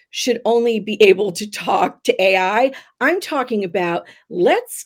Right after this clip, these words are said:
make sure that the people who really, s-, the humans who spend time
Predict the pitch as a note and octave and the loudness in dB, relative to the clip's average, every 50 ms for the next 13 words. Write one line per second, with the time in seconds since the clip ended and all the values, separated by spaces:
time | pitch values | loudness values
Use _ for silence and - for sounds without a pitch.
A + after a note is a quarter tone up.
0 | _ _ G#3 G3+ A3+ A3+ B3+ B3+ - - - - A#3 G#3+ G3+ F#3+ F#3+ F#3+ F#3 F3 | _ _ -4 -2 -2 -2 -2 -4 -6 -10 -6 0 0 2 2 2 0 -2 -4 -6
1 | F3+ - F#3+ F3 - - - A#3 A#3+ - C4 B3 A#3 A#3 A3+ - _ - _ _ | -4 -6 -6 -8 -8 -12 -12 -12 -2 2 4 4 4 4 0 -10 _ -20 _ _
2 | _ - - B3+ A#3 A3 G#3+ - - - G3 F#3 G3+ A3 A#3 B3 B3 B3 B3+ B3 | _ -8 -8 -6 -4 -4 -6 -8 -8 -12 -12 -8 -6 -4 0 0 0 0 0 -4
3 | A#3 A#3 A3 _ - - - - - _ - G#3+ G#3+ - - - D#4 D#4+ D#4+ E4 | -6 -8 -10 _ -12 -10 -10 -10 -12 _ -10 -10 -10 -10 -10 -8 -8 -6 -4 -2
4 | D#4 D4 C#4+ - C4 A3+ - - - G3 F3+ F3+ F3 - - F3+ F3 F3 E3+ E3+ | -2 -4 -4 -4 -6 -6 -4 -2 0 0 0 0 -4 -6 -6 -6 -4 -2 -2 -2
5 | E3 C#3+ E3 | -2 -2 -4